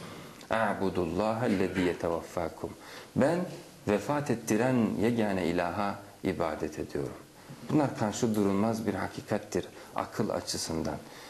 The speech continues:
Adam kendisini öldürecek olan zata ibadet ediyormuş. Adam kendisini var eden zata ibadet ediyormuş. E, herhalde etmeli. Yani bu kadar tabii bir şey ne olabilir?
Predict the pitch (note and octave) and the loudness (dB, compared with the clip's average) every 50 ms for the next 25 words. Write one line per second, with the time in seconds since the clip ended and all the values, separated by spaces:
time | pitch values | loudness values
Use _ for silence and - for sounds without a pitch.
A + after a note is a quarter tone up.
0 | - - - - F#2 G#2+ B2 D3 E3+ - - - - - - - - - - A2+ | -10 -4 -2 -2 0 2 0 0 0 -2 -6 -10 -14 -16 -18 -18 -6 0 2 4
1 | G#2 G#2 G#2 G2 - - B2 B2 A#2 G#2+ F#2+ F#2 G2+ G2+ G#2 F#2+ G#2+ A#2+ A2+ - | 4 4 4 4 2 2 2 4 4 4 2 2 2 2 2 2 2 0 0 2
2 | F#2+ F#2+ G#2 C3 D#3 E3+ D3+ - - - - - - F#2+ G2 G#2+ G#2 G2+ G2+ - | 0 2 2 2 0 0 -2 -6 -12 -16 -14 -8 -2 0 2 2 2 0 0 0
3 | C3+ A#2 G#2+ F#2 F#2+ F2+ F2 D#2+ E2 - - D#2+ - - E2 D#2 D2 D2 D#2 - | 2 2 2 2 2 0 0 0 -2 -2 -4 -4 -2 -2 0 0 -2 -2 -6 -8
4 | - - - - - - - - - - - _ _ _ - C3 D#3 E3 - - | -8 -12 -12 -14 -16 -16 -16 -16 -18 -18 -20 _ _ _ -2 -2 -2 -2 -4 -6
5 | - - - - - - G#2+ G2+ G#2 G2+ G2 G2 - A2+ A#2+ A#2 G#2+ A2+ A#2+ B2 | -10 -14 -16 -10 -4 0 2 4 4 4 4 2 2 4 4 4 4 2 2 2
6 | A#2+ A2 G2+ G#2+ G2 F2+ E2+ D#2+ D#2+ G2 F#2+ F#2 - - G#2 F2 F2+ E2+ F2 E2 | 2 2 2 0 0 0 -2 -2 0 0 0 0 0 -2 -2 0 0 0 0 0
7 | D#2 D#2+ D#2+ D2+ - E2+ C#2+ - D#2 D#2 D2 - - A1 - - - - - - | 0 -2 -2 -2 -2 -4 -2 0 0 0 0 -2 -6 -10 -10 -12 -14 -14 -16 -20
8 | - - - - - - - - - - - - - A2+ G#2 G2+ F2+ D2+ D2 G2+ | -20 -20 -20 -20 -20 -20 -20 -20 -12 -6 -4 0 0 2 2 0 0 0 2 2
9 | B2 B2+ - C#3 C3+ C#3 C#3 D3+ C#3 G#2 - - - - - - - - - - | 2 2 4 4 4 4 4 4 2 0 0 -4 -12 -14 -16 -16 -20 -20 -12 -6
10 | - - F2 E2+ D2+ D2+ F2 A2+ A2 - F2+ E2 E2+ E2 E2 - - F#2 E2+ E2+ | -4 -2 -2 0 0 2 0 0 0 0 0 0 -2 -2 -2 -2 -2 0 0 2
11 | F#2 F2+ E2 F2 F2+ F2+ - - F2+ D#2+ D#2+ G2 B2 C3+ C3+ B2+ G#2 G2 F2 E2 | 2 2 2 0 -2 -2 -2 0 0 0 2 2 2 2 2 2 2 2 0 0
12 | D#2 | -2